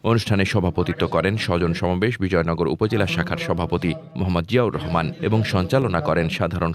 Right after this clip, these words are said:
সম্পাদক ও সাংবাদিক মহিউদ্দিন রুবেল। প্রধান অতিথি হিসেবে উপস্থিত ছিলেন উপজেলা নির্বাহী কর্মকর্তা সাধনা ত্রিপুরা।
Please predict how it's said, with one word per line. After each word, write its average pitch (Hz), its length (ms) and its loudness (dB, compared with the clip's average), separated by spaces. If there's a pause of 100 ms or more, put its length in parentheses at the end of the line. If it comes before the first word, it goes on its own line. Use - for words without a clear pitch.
সম্পাদক 90 380 0 (100)
ও - 40 -4
সাংবাদিক 92 480 0 (200)
মহিউদ্দিন 95 420 2
রুবেল। 82 280 2 (380)
প্রধান 98 280 2 (120)
অতিথি 98 320 -2
হিসেবে 82 300 0
উপস্থিত 82 380 -4
ছিলেন 92 220 2 (140)
উপজেলা 90 340 0
নির্বাহী 85 420 -2
কর্মকর্তা 80 480 -2 (280)
সাধনা 90 460 0
ত্রিপুরা। 85 360 0